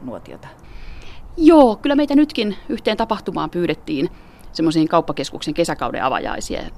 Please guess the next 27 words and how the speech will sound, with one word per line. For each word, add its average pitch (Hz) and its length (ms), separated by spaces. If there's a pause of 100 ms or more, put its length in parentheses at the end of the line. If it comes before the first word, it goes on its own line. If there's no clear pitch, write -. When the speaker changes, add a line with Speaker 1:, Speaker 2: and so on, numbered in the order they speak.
Speaker 2:
Meitä 330 200
pyydettiin, 160 380
että - 80
voitteko 180 280
tulla 151 240
opettaan 131 440
solmuja. 147 600 (760)
Niin 156 200
mä 175 80
kyllä 170 160
sanoin, 175 260
että 151 100
no 156 60
ensinnäkään 156 320
ei 139 60
me 143 120
osata 170 240
kovin 143 260
hyvin 131 200
solmuja 135 420
ja - 100
sit - 140
ei - 60
kukaan 135 300
halua 131 220
oppia - 340
solmuja. - 580